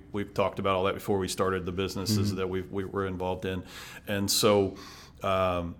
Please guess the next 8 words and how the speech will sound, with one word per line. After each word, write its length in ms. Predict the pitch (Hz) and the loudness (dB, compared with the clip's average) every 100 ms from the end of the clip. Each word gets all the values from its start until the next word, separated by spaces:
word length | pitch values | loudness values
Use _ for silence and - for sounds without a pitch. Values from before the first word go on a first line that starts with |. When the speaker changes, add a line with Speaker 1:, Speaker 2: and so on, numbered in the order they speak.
| - | -6
Speaker 1:
it's 320 | 113 107 - - - - - - - - 113 | -4 -2 -4 -8 -20 -20 -20 -20 -20 -20 4
basically 680 | 123 135 135 120 113 104 101 | 8 8 6 0 2 2 2
you 260 | 107 127 | 4 6
as 100 | 139 | 6
the 100 | 113 | 6
entrepreneur, 420 | 117 117 113 113 107 | 4 4 4 4 6
whether 240 | 107 107 | 6 6
you're 400 | 98 98 92 | 4 4 2